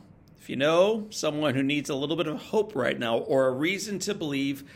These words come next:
that in spite of life's hurdles, that the best is yet to come,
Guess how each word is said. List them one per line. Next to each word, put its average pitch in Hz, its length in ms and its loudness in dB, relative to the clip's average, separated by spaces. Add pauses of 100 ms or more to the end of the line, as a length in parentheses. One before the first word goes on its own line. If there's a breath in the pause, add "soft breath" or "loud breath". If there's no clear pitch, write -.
(240 loud breath)
that 131 160 0
in 131 120 0
spite 190 560 0
of 147 280 4
life's 120 360 2
hurdles, 190 580 4 (600 loud breath)
that - 160 4
the - 40 4
best 233 360 0
is 208 120 -4
yet 156 140 2
to 139 80 -2
come, 107 500 -2